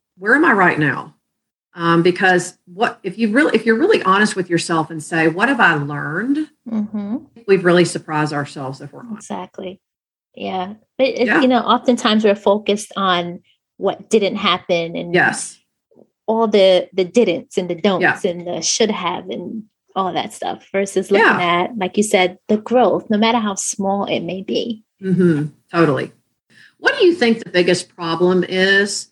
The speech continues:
Speaker 1: in your, in your work with your clients and people that you talk to about,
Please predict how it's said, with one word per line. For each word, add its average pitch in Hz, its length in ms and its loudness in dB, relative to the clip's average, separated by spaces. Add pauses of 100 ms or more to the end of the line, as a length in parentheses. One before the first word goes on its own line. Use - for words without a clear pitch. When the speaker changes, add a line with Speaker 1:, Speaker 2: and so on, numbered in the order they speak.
(320)
Speaker 1:
in 185 340 0
your, 196 220 2
in 185 200 4
your 202 200 4
work 190 220 -2
with 165 140 -2
your 165 120 2
clients 165 460 -2
and 170 120 -8
people 170 280 -2
that 156 180 -8
you 156 100 -4
talk 147 340 -16
to 143 460 -2 (380)
about, 156 720 2